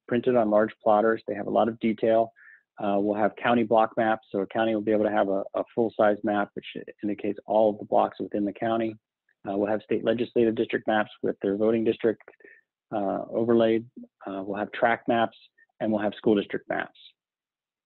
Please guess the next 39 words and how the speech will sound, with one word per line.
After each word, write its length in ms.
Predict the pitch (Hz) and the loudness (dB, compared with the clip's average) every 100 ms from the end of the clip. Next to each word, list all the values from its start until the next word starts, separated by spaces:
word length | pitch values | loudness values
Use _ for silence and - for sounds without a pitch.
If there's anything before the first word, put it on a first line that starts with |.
| _ | _
We're 120 | - 123 | 4 4
also 240 | 131 135 | 4 4
gonna 180 | 127 110 | 2 2
have 160 | 120 - | -2 0
some 100 | 113 | -4
tabular 440 | - 113 120 120 | 2 0 4 2
data 220 | 123 123 127 | 4 2 2
products. 440 | 135 135 147 - _ _ _ _ _ - | 4 4 4 -2 _ _ _ _ _ -4
Uh, 200 | 104 101 | 0 0
one 300 | 110 123 131 | 2 4 4
is 100 | 123 | 2
called 200 | - 110 | 0 2
the 80 | 104 | 2
block 300 | 113 117 113 | 2 2 0
assignment 440 | - 110 117 143 | -2 0 0 0
files, 400 | 123 120 135 139 | 2 4 4 2
and 200 | - 101 | -4 -4
they 120 | 107 107 | -2 0
come 200 | 127 120 | 2 2
with 200 | 117 107 - | 0 -4 -6
something 300 | 117 113 110 | -4 -4 0
called 200 | 110 98 | 0 2
a 40 | |
name 360 | 98 110 113 107 | 0 2 2 2
lookup 300 | 110 98 - | 2 0 -2
table, 360 | - 95 85 87 _ - | -6 -4 -4 -6 _ -8
and 80 | 104 | -6
I'll 80 | |
talk 220 | 101 117 110 | 0 0 2
about 200 | 104 101 | 0 2
them 220 | 98 98 | -2 0
in 120 | 90 | -4
a 20 | |
little 200 | 98 113 | 0 0
more 220 | 104 95 95 | 0 -2 -8
in 80 | 92 | -8
just 200 | 101 - | -10 -10
a 60 | - | -4
second. 300 | 107 101 | -4 -4